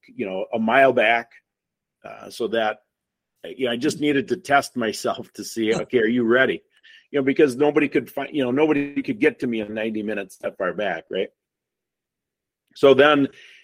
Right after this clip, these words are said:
Speaker 1: um, on October ninth of two thousand eighteen, my son committed suicide, my only son. And,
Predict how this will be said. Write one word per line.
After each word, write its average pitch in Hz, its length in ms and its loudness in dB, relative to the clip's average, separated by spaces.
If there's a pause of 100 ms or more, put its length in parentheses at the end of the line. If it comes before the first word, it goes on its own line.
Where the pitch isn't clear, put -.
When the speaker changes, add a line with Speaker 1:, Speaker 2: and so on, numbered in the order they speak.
(160)
Speaker 1:
um, 104 640 -10 (500)
on 117 480 -2
October 120 800 4 (560)
ninth 127 500 -2
of 113 300 -4
two 127 160 -10
thousand 113 420 -4
eighteen, 123 600 -6
my 104 180 -6
son 123 320 -4
committed 104 360 -6
suicide, 123 720 -2 (300)
my 107 180 -6
only 117 300 -2
son. 120 460 -6 (640)
And, 101 560 -8